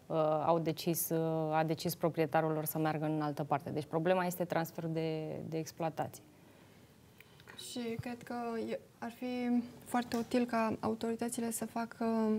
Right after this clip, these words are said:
Speaker 2: nu știu, să găsească o formulă în care informațiile privind agricultura ecologică să fie mult mai accesibile și mai, mai pe înțelesul tuturor, pentru că dacă e, un fermier care este convențional ia legislația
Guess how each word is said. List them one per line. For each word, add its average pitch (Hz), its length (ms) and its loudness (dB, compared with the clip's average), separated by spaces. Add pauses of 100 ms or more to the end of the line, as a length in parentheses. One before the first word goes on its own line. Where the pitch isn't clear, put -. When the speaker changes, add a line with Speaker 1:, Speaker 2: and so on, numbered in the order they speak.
Speaker 2:
nu 226 80 4
știu, 208 160 -4
să 208 300 -2
găsească 220 380 2
o 226 40 4
formulă 226 420 4
în 233 100 4
care 226 180 2
informațiile 226 720 4
privind 226 360 6
agricultura 214 500 2
ecologică 220 560 0
să 220 120 0
fie 233 160 2
mult 226 220 6
mai 214 120 4
accesibile 196 720 0 (420)
și 214 400 6 (220)
mai, 220 260 6 (760)
mai 226 180 8
pe 226 80 6
înțelesul 233 1040 8 (520)
tuturor, 233 380 8
pentru 208 260 6
că 208 100 4
dacă 208 500 4 (440)
e, 214 140 6 (320)
un 247 180 10
fermier 240 480 8
care 214 340 4
este 226 260 2
convențional 208 720 2
ia 208 180 4
legislația 214 760 2